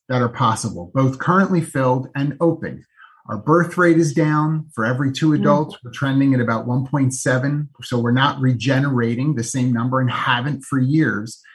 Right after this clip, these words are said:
Speaker 1: And so we're seeing a little bit of that catching up with us, for sure. I'm not ignoring the data. But I would also say there are companies that are able to hire, and they have hundreds of people this past year, hundreds of people this past year.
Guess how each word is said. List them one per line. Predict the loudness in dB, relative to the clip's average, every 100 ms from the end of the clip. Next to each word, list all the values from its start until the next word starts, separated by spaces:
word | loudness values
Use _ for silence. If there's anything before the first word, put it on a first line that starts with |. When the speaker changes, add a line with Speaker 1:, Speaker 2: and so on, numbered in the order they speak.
| -20 -6
Speaker 1:
And | -2
so | 2 4
we're | 2
seeing | 2 2 4
a |
little | 4 4 4
bit | 2
of | 0
that | -2 -4 -2
catching | -4 0 -2
up | -2
with | -6 -4
us, | -4 -6 -14 _
for | -2 0
sure. | 0 -2 -2 -4 -6 -4
I'm | 0 2
not | 2 2
ignoring | 2 2 0 -2 -2
the |
data. | -4 -6 -8 -8 -10 -14 _ -20 -14 -2
But | 0
I | 0
would | 2
also | 2 2 0 -2
say | 0 -2 -2 -2
there | -2 0
are | 0 0
companies | -2 0 -2 -2 0
that | 0
are | 2 0 0
able | 0 0 -2 -2
to | -4
hire, | -2 -2 2 2 0
and | 0 0
they | -2
have | -4 -4 -2 -4 -6
hundreds | -6 0 2 2 0 -2
of | -2
people | -2 0 -4
this | -6 -8
past | -6 -8 -8
year, | -12 -12 -18 _ _
hundreds | -20 -4 4 6 6 4 0 -4 -10 -8
of | -4 -4 -2
people | -2 -2 -4
this | -6 -10
past | -8 -10 -10
year. | -14 -14